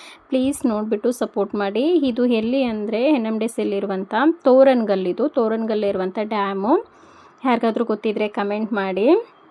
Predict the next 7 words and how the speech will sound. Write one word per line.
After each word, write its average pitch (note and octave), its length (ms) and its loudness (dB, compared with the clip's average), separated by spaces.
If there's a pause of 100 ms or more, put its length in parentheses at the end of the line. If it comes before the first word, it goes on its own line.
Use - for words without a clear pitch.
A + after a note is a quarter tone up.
(600)
ಇಲ್ಲಿಂದ B3+ 380 4
ಫಸ್ಟು B3+ 480 0
ನಮ್ಮ B3+ 240 4 (120)
ಅಜ್ಜಿ A3 240 -2
ಮನೆಗೆ G#3 280 -2
ಹೋದ್ವಿ G3 260 0
ಬಳ್ಳಾರಿಯಲ್ಲಿ. A3 840 2